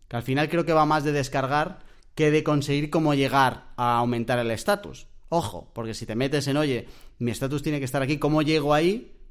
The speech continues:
te metes en una espiral muy diferente de decir,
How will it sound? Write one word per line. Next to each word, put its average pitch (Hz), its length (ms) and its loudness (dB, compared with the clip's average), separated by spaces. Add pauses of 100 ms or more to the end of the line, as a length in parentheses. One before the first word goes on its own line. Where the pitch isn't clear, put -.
(400)
te 123 100 -4
metes 131 280 0
en 147 60 2
una 135 100 2
espiral 131 280 0
muy 139 120 2
diferente 151 420 0
de 139 60 2
decir, 120 400 -2